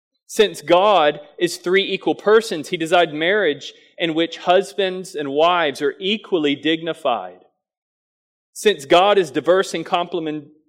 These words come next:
and complementary, he created husbands and wife to reflect that diver-,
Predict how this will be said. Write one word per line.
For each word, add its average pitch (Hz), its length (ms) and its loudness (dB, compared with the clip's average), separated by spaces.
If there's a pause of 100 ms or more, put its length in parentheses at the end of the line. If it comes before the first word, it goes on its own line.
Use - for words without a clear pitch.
and 139 200 -6
complementary, 180 760 -2 (300)
he 226 680 -4
created 190 420 4
husbands 175 360 0
and 170 80 -4
wife 208 220 2
to - 100 -8
reflect 202 500 0
that 156 240 -2
diver-, 147 320 -6